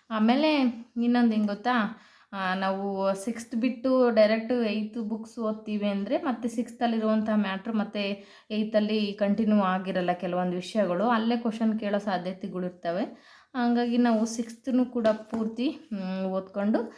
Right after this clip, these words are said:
ಅದಾದಮೇಲೆ ಮುಂದಿನ ಅದೇ ವಿಷಯ ಇದ್ರೂ ಪರವಾಗಿಲ್ಲ, ಮತ್ತೆ ಅದನ್ನು ಕೂಡ ಇನ್ನೊಂದ್ಸಲ ಓದಿದ್ರೆ ನಮಗೆ ರಿವಿಷನ್ ಕೂಡ ಆಗುತ್ತೆ. ಆಮೇಲೆ ಎಕ್ಸಾಮ್ನ ಬರೀಬೇಕಾದ್ರೆ ಪಾಯಿಂಟ್ಸ್‌ಗಳು ಕೂಡ ಚೆನ್ನಾಗಿ ನೆನಪು ಬರುತ್ತೆ. ರೈಟಿಂಗ್ ಕೂಡ ತುಂಬ ಹೆಲ್ಪ್ ಆಗುತ್ತೆ. ಆಮೇಲೆ ಮಲ್ಟಿಪಲ್ ಚಾಯ್ಸ್ ಕ್ವಶನ್‌ಗಳು ಕೂಡ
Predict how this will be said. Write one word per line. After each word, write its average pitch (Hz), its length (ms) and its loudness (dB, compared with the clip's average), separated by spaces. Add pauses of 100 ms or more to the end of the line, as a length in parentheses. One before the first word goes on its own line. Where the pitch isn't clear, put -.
(260)
ಅದಾದಮೇಲೆ 220 500 4
ಮುಂದಿನ 226 400 4
ಅದೇ 214 460 0
ವಿಷಯ 214 300 -2
ಇದ್ರೂ 208 220 -2
ಪರವಾಗಿಲ್ಲ, 208 600 0
ಮತ್ತೆ 269 340 0
ಅದನ್ನು 226 320 2
ಕೂಡ 226 180 0
ಇನ್ನೊಂದ್ಸಲ 208 500 0 (260)
ಓದಿದ್ರೆ 190 360 -2
ನಮಗೆ 208 340 0
ರಿವಿಷನ್ 214 480 0
ಕೂಡ 208 160 -2
ಆಗುತ್ತೆ. 196 640 -6 (320)
ಆಮೇಲೆ 208 640 -2 (680)
ಎಕ್ಸಾಮ್ನ 208 460 2 (100)
ಬರೀಬೇಕಾದ್ರೆ 196 600 0
ಪಾಯಿಂಟ್ಸ್‌ಗಳು 196 560 -4
ಕೂಡ 190 200 -6
ಚೆನ್ನಾಗಿ 185 380 -4
ನೆನಪು 180 280 -4
ಬರುತ್ತೆ. 180 340 -6 (160)
ರೈಟಿಂಗ್ 220 500 -2
ಕೂಡ 208 220 -2
ತುಂಬ 190 260 -8
ಹೆಲ್ಪ್ 180 320 -6
ಆಗುತ್ತೆ. 180 600 -6 (380)
ಆಮೇಲೆ 254 560 0
ಮಲ್ಟಿಪಲ್ 214 540 2
ಚಾಯ್ಸ್ 208 220 -2
ಕ್ವಶನ್‌ಗಳು 196 540 -4
ಕೂಡ 208 220 -4